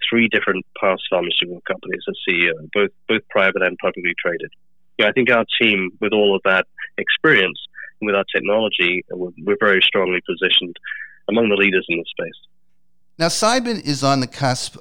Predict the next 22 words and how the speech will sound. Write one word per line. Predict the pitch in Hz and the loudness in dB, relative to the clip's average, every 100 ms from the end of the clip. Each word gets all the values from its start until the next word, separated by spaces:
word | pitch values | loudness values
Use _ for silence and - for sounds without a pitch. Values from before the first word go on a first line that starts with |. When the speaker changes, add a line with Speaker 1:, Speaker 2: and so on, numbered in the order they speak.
| 117 | -6
Speaker 2:
of | 113 | -4
its | 107 117 | -4 -2
new | 104 | -2
listing | 98 90 - 90 82 90 _ _ _ | -2 -6 -6 -10 -10 -12 _ _ _
publicly. | 110 92 90 - 82 - - - | -8 -8 -10 -14 -16 -18 -20 -14
What | 160 196 | -4 -4
can | 254 | -2
you | 247 220 | -4 -4
tell | - 147 147 | -2 0 2
our | |
investors | 123 104 107 - 104 98 - | 0 0 -2 -4 -8 -8 -8
about | - - 78 67 | -10 -4 -6 -6
it? | 52 - _ _ _ _ _ _ - | -16 -20 _ _ _ _ _ _ -2
Speaker 1:
Well, | 127 | 2
I | 127 | 2
can't | - 165 156 | 4 0 2
talk | 147 | -2
much | 127 127 - | 0 0 -2
about | - 92 92 | 0 0 0
that | 92 - | -2 -2
because | 98 104 | -4 -4
of | 95 | -4